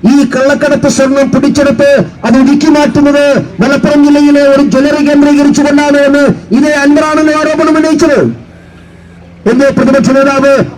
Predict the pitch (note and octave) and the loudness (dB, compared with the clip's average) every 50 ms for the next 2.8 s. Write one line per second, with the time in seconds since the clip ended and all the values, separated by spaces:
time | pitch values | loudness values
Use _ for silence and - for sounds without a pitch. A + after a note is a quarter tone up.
0 | - - B3+ C#4+ C#4+ C4+ C4+ C#4 C#4 C4 C4+ C#4 C#4 C4+ C4 - C#4 C4+ C4+ - | -8 -4 -2 0 0 0 0 0 0 0 0 0 0 0 0 0 0 -2 -2 -2
1 | C#4 C#4 - C#4 C#4 C4+ A#3+ - - - - - - - - - - - D#4+ D#4 | -2 -2 0 0 0 0 -2 -4 -10 -18 -20 -20 -20 -20 -20 -20 -10 -6 -6 -2
2 | - D4+ C#4+ D4+ D4 D4 D#4 D#4 D4+ D4+ C4 G3+ C3+ G#2+ F#2 | -2 0 0 0 2 2 2 2 2 0 -2 -2 -4 -6 -8